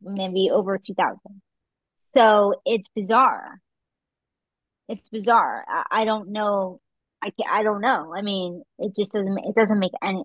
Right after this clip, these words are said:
any sense. And it's frustrating because it, it's like you see the numbers and you go, "Okay," but it's not doing anything. Because if,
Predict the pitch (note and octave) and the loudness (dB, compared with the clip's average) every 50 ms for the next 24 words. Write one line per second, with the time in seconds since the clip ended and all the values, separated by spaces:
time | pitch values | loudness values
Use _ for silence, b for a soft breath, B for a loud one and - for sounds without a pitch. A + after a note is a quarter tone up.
0 | - - G3+ G3 F#3 F#3 - - - B2 B2 A#3+ - _ - _ _ _ _ _ | -8 -6 -4 -4 -4 -6 -6 -8 -10 -10 -10 -12 -16 _ -20 _ _ _ _ _
1 | - G#3 G#3+ G#3 G#3 G3+ - - - A3 A3 F#3+ - - - - A#3+ C4 D#4 D#4 | 2 2 4 6 4 2 4 4 4 4 4 2 -2 -4 2 6 6 6 6 4
2 | - - - A#3 A3 G#3+ G#3+ G#3 G#3 G3+ - - A3 G#3+ G#3 G#3 G3 - _ _ | 2 0 0 0 0 -2 -4 -6 -8 -6 -2 -2 0 0 0 -2 -4 -10 _ _
3 | _ _ _ _ _ _ _ _ _ _ _ _ _ _ _ _ - - - - | _ _ _ _ _ _ _ _ _ _ _ _ _ _ _ _ -20 -18 0 4
4 | C4+ C#4 - - - _ _ C4+ C#4 C4 - - C4+ C4+ B3 A#3 G#3 F#3+ - _ | 4 4 4 2 -4 _ _ 4 4 4 4 2 4 4 4 4 2 -2 -8 _
5 | - A#3 A#3+ - - D4+ D#4 C#4+ B3+ A3+ A#3 C4 C4+ C#4 C4 A#3 A3+ A3 G#3 G#3 | -6 -6 -6 -4 -6 -2 0 2 2 2 0 0 0 -2 -2 -2 -4 -6 -6 -6
6 | G3+ F#3 G3+ G3 F#3+ F#3 F#3 F#3 - - - F3+ B3+ F4 - _ D#4+ C#4+ C4+ C4+ | -4 -2 -2 0 0 0 -2 -2 -6 -10 -10 -10 -10 -10 -10 _ -6 -4 -2 -2
7 | D4 D#4+ - - A3+ A3+ A3 - _ _ _ - C5+ B3+ - D#4+ D4+ C4 F3 - | -4 -2 0 2 2 2 0 -4 _ _ _ 2 2 4 4 4 2 2 2 2
8 | B3 D4+ F4+ D#4+ B3 G3+ F3+ F3 E3+ - - F#2 - _ _ _ _ _ _ _ | 2 2 2 0 -2 -4 -6 -8 -12 -14 -16 -16 -16 _ _ _ _ _ _ _
9 | _ _ _ - B3 A#3 C4+ C4+ C4+ C#4 C4 G#3 | _ _ _ -2 2 6 6 6 8 6 4 4